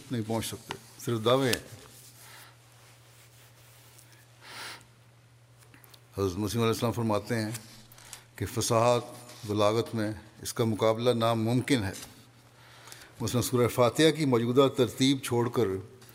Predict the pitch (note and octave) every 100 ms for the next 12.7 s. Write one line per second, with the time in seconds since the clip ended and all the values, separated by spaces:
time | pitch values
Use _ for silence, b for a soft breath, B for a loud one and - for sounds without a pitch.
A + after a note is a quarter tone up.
0 | B B B B B - A#2 A2+ B2+ C3+
1 | C3+ - B2 B2 - A2+ G#2+ G#2+ A#2+ C3
2 | C#3+ - - - - _ _ _ b b
3 | b b b _ - A#2+ B2+ A#2 A#2+ A#2+
4 | C3 C#3+ A#2+ A#2 C3 C#3+ C#3+ B2+ A2 A#2
5 | A2+ D3 B2+ - - B B G#2 B -
6 | - A2+ A#2 A#2 C#3 C3+ B2 A#2 C#3 C#3
7 | G#2 - - - - B B B B B
8 | - A2+ G2+ - A2 C3 D3 D#3 C#3+ A2
9 | B2+ C3+ D3+ C#3+ C3 D#3 D3+ B2+ F#2 F2+
10 | - B B B B B B B B -
11 | G#2 A#2+ C3+ B2 A#2 C#3+ C3 C3 - B2+
12 | B2+ B2+ A#2 A2 G#2 - -